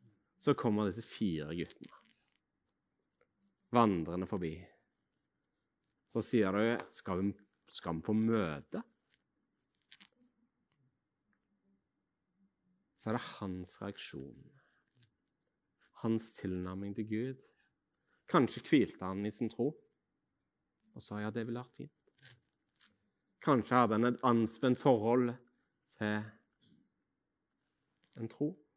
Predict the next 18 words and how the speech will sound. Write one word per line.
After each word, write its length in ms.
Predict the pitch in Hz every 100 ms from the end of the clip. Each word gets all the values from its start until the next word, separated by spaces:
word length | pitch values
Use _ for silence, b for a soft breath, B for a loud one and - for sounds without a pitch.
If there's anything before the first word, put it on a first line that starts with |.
| _ _ _ _ _ _ _ _ _ -
Og 80 | 131
sa, 100 | 120
"Nja, 840 | 117 123 123 123 123 120 127 147 170 _ - _ _ _ _ _ _ _ -
kanskje." 560 | 143 127 107 - - 165 _ _ _ _ _ _ _ _ _ _ _ _ _ _ _ _ _ 127 _ _ _ _ _ _ _ _ _ _ _ _
Disse 320 | - 92 -
fire 240 | 95 98 82
guttene, 460 | 80 - - 78 82
de 120 | 87 87 87 87 _ - _ _ _ _ - - - _ _ _ _ _ _ _ -
tar 400 | - 87 87 98 - - -
hver 280 | 87 87 92 - _ -
et 80 | -
hjørne 300 | 107 90 95 _ _ _ _ _ _ _ _ _ _ _ _ _ _ _
av 160 | - 101
den 140 | 104
matta 260 | 101 - 98
han 120 | 92
sitter 260 | - - 104
på. 140 | 156